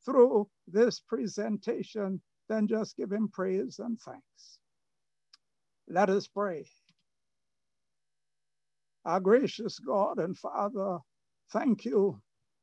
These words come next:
that you are still performing miracles, in that you are willing to use defective, enfeebled human beings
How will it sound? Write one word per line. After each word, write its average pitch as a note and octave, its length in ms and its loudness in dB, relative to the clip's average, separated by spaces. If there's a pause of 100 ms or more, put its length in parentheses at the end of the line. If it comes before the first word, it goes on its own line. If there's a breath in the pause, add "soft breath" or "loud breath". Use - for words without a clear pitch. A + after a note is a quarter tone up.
(120)
that G2+ 280 -2
you A3+ 280 0
are G#3+ 200 2
still A3 840 -2
performing G#3+ 760 -2
miracles, G#3+ 880 -2 (300)
in A#3+ 340 2
that G#3+ 320 4 (100)
you A3 380 4 (100)
are G3+ 180 4
willing A3 520 6
to G3 140 -2
use A#3 840 0 (360)
defective, A3 800 -2 (520)
enfeebled G#3 880 4 (300)
human B3 340 6
beings G3+ 960 2